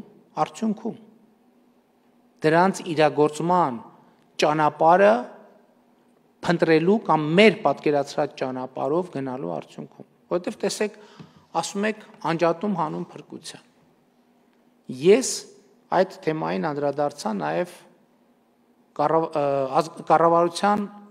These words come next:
ծրագրի կատարման ընթացքի և արդյունքների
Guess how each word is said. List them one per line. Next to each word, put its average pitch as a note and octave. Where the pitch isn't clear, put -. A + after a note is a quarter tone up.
ծրագրի D#3
կատարման D#3
ընթացքի C#3+
և C3+
արդյունքների C#3+